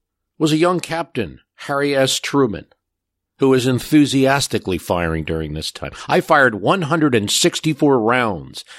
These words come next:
at the enemy before he quit this morning. I'm for peace. But that gang should be given a bayonet piece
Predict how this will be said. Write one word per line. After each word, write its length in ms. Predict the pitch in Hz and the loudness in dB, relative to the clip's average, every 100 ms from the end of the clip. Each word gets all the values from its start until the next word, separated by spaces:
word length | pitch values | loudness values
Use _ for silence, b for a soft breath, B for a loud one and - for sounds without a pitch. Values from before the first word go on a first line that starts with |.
| - | -8
at 120 | 82 | -2
the 160 | 95 87 | 2 2
enemy 460 | 82 76 64 65 _ _ _ - | 2 -2 -6 -12 _ _ _ -14
before 320 | - 101 101 | -4 0 2
he 140 | 110 | 0
quit 320 | - 117 98 | 0 0 0
this 220 | - 85 82 | -4 -8 -6
morning. 340 | 78 67 - _ _ _ _ _ _ _ _ _ _ _ _ | -8 -8 -14 _ _ _ _ _ _ _ _ _ _ _ _
I'm 140 | - 104 | -6 -2
for 140 | 117 | -2
peace. 520 | - 160 113 - - - _ _ _ _ _ _ _ _ _ _ _ | 2 2 2 -2 -8 -12 _ _ _ _ _ _ _ _ _ _ _
But 140 | 95 82 | -4 0
that 220 | 139 - | 0 0
gang 240 | 123 135 | -2 -2
should 180 | 131 98 | -2 -4
be 80 | 90 | -2
given 260 | 110 113 | 0 2
a 80 | 104 | 0
bayonet 640 | 82 82 123 107 87 - | 0 0 2 2 -2 -6
piece 500 | - 85 67 - - | -8 -8 -6 -8 -8